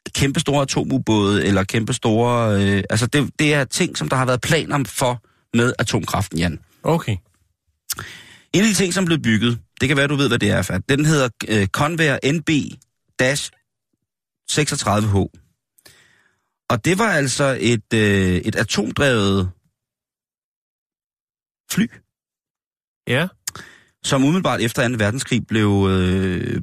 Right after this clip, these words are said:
Speaker 1: blev sat, øh, sat i gang, sådan rent, øh, testmæssigt, fordi at man jo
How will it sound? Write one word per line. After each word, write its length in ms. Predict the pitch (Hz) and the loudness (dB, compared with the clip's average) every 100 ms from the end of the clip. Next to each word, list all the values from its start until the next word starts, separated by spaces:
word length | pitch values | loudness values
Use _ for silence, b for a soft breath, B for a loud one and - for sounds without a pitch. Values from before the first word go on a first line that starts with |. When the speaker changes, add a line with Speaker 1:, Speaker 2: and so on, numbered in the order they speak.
| - | -2
Speaker 1:
blev 240 | 98 92 | 2 2
sat, 460 | 87 - 101 92 - | 2 0 0 -2 0
øh, 280 | 92 92 - | 0 0 -2
sat 220 | - 104 | 0 -2
i 20 | |
gang, 240 | 95 107 - _ _ | 0 -2 -2 _ _
sådan 260 | - 120 104 | -4 -2 2
rent, 320 | 113 87 107 | 2 0 0
øh, 280 | 107 92 87 78 | 2 2 0 -2
testmæssigt, 640 | - 127 - 131 104 104 | 0 0 0 0 0 -2
fordi 340 | - 113 110 104 | -2 0 2 2
at 80 | |
man 200 | 110 101 | 2 2
jo 100 | 98 | 0